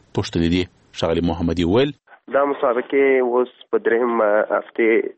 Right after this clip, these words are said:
Speaker 2: په مرحله کې رسېدلې دي. په دغه هفته کې انشاءالله دا د نوجوانانو د، اه، پنځلس کالو نه ټیټه ورزشکاران موږ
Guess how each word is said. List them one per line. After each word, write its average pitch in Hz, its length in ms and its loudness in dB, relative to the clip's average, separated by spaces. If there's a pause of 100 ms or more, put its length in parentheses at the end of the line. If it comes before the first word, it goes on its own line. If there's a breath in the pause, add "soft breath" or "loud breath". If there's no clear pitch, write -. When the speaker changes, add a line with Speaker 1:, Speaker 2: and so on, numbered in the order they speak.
Speaker 2:
په 117 100 -8
مرحله 113 300 0
کې 120 180 -6
رسېدلې 120 480 -2
دي. 139 80 2 (300)
په 110 120 0
دغه 127 220 2
هفته 120 240 -2
کې 127 160 -4
انشاءالله 117 440 -2 (100)
دا 110 100 2 (120)
د 104 180 -4
نوجوانانو 104 680 0 (120)
د، - 100 0
اه، - 800 -4
پنځلس 117 500 -2 (200)
کالو 117 200 0
نه 110 160 2
ټیټه 139 280 -2 (260)
ورزشکاران 110 720 0
موږ 113 120 -6